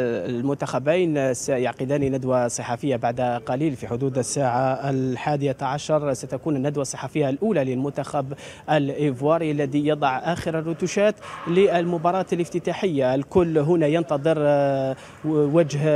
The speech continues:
مشرف لهذا ال-، الفريق ووجه طيب، آه، بالنظر للمباريات الودية وما قدمه في المباريات الودية، خاصة المباراة الأخيرة التي فاز بها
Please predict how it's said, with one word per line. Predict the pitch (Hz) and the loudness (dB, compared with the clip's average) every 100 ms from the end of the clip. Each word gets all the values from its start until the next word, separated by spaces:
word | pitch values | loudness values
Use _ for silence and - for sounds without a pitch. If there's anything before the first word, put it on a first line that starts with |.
| 147 143 143 143 143 | 4 4 4 2 -2
مشرف | 147 143 147 240 226 165 160 | -2 -2 0 0 0 -2 -2
لهذا | 143 139 143 139 - - 160 | 0 2 2 0 -2 -10 -2
ال-، | 156 | 0
الفريق | 139 131 131 143 143 165 139 | 2 0 -2 0 0 0 0
ووجه | 135 151 131 127 | 0 0 -2 -4
طيب، | - 160 160 160 127 | -2 0 2 0 0
آه، | 139 135 131 | 2 4 4
بالنظر | 127 147 139 131 151 | 2 0 0 0 0
للمباريات | 131 156 135 135 131 135 147 151 | 2 0 0 0 -2 -2 -2 -2
الودية | 127 127 123 160 156 | -4 -4 -4 0 2
وما | 147 147 143 | 2 0 -2
قدمه | 156 143 170 156 170 | -4 0 0 2 0
في | 170 | 0
المباريات | 160 143 139 139 170 165 | -2 -2 -2 0 0 -2
الودية، | 135 127 156 156 151 - - | -6 -4 2 2 2 -6 -14
خاصة | - 139 147 - | -6 -4 -4 -2
المباراة | 170 147 139 131 131 135 151 147 | 0 2 0 -2 -2 -2 -2 -2
الأخيرة | 135 139 - 180 | -6 -6 -4 -2
التي | 175 170 180 | -2 -2 0
فاز | 220 185 | 2 2
بها | 185 160 185 190 | 0 2 2 2